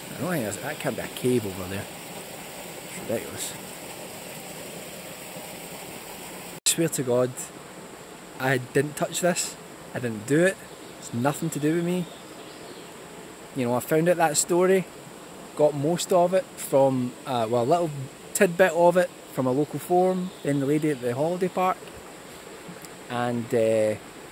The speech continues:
yeah, so the story about Tamley making little pillars out of rocks, no one really knowing what they meant. Well, check this out. So again, I swear I did not do this. Now, apologies,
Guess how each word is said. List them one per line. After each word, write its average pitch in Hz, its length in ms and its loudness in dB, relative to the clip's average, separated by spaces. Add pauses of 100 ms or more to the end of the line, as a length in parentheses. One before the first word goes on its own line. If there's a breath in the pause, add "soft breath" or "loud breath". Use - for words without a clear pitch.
(840)
yeah, 147 220 8
so 123 360 2 (420)
the 143 80 -2
story 196 220 8
about 160 180 -2
Tamley 190 500 4 (340)
making 156 300 2
little 160 180 2
pillars 170 400 2
out 156 140 2
of 120 140 -4
rocks, - 420 4 (640)
no 127 140 4
one 143 80 4
really 143 180 8
knowing 151 200 4
what 143 100 2
they 123 80 0
meant. 220 200 0 (480)
Well, 131 80 -8
check 170 180 0
this 170 180 0
out. 220 140 -2 (1500)
So - 160 -2
again, 143 340 6
I 156 120 2
swear 175 420 6
I - 20 6
did 123 140 -4
not 127 160 -2
do 131 160 2
this. 92 240 -4
Now, 104 180 -2
apologies, 104 640 0